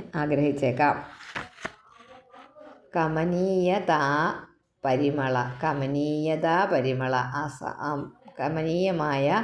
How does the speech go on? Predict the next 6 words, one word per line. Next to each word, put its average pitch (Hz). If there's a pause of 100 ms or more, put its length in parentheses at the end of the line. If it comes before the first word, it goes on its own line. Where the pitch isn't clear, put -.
(420)
ആ - (960)
പരിമളം 165 (140)
കൊണ്ട് 139 (580)
സ്വർഗി-, 160 (600)
സ്വർജ-, 190 (120)
സ്വാരാജ്യബദ്ധവ്രത, 156